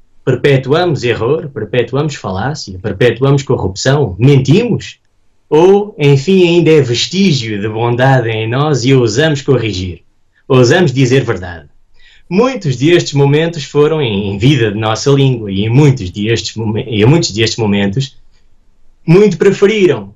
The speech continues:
conceder a rudeza em vez de educar. Tal moléstia, não é? É molesto educar. Pá. E assim este recentíssimo acordo ortográfico, outra vez, perpetua esta concessão à rudeza.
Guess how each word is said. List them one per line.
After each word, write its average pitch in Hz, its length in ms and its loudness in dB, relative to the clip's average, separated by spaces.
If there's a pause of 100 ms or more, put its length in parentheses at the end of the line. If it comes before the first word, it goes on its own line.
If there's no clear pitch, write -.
conceder 147 920 0 (120)
a 113 140 -6
rudeza 113 640 -2
em 113 180 -2
vez 101 260 0
de 104 120 -2
educar. 101 580 -4 (100)
Tal 107 220 0
moléstia, 98 560 -2
não 82 120 -14
é? 87 120 -12
É 95 60 -6
molesto 101 560 -2
educar. 98 540 -2 (140)
Pá. - 200 -12 (1000)
E 127 160 2
assim 202 300 4
este 196 240 2
recentíssimo 143 960 -2
acordo 120 360 0
ortográfico, 90 680 -10
outra 196 360 2
vez, 170 440 -2 (400)
perpetua 156 720 0
esta 139 300 -2
concessão 143 800 0
à 135 40 4
rudeza. 117 640 2